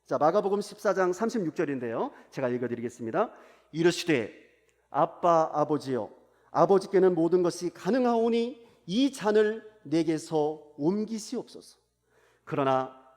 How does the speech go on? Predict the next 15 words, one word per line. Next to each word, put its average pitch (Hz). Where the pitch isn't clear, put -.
나의 170
원대로 175
마시옵고 147
아버지의 202
원대로 160
하옵소서." 127
하시고, -
아멘. 92
자, 120
여러분, 127
"나의 170
원대로 190
마시옵고", 139
이 180
말이 156